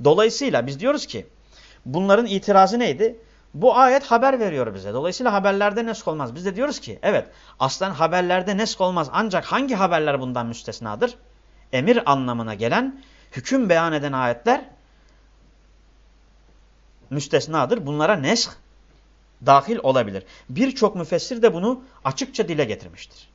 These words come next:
Mesela İmam Taberi bu ayet için diyor ki bakın müthiş sözlerinde diyor ki eğer sabırlı olan yirmi kişi olursa iki yüz kişiye galip gelir. Diyor ki bakın sözlerine şimdi.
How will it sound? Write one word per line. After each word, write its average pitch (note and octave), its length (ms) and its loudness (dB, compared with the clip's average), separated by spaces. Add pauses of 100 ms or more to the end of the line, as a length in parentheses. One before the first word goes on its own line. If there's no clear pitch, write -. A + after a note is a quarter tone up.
(140)
Mesela A#2 400 -4 (720)
İmam G#3 260 2
Taberi G3+ 340 4
bu G#3+ 100 2
ayet F#3+ 220 0
için G3 180 -10
diyor A#3 160 2
ki C#3+ 120 -6
bakın C3+ 300 -4 (380)
müthiş B2+ 280 -6
sözlerinde G#2+ 540 -4
diyor A#3+ 180 4
ki - 120 -14
eğer F3 300 2 (300)
sabırlı D#3+ 580 0
olan A#2 360 2 (220)
yirmi C#3+ 340 -4
kişi - 240 -8
olursa C3+ 500 -2 (280)
iki - 200 -10
yüz A3+ 160 -4
kişiye D#3+ 340 -2
galip C3 480 0
gelir. F#2+ 360 -8 (400)
Diyor A3+ 200 6
ki E3 100 -4
bakın E3+ 180 2
sözlerine A#2+ 480 -2
şimdi. F2 300 -14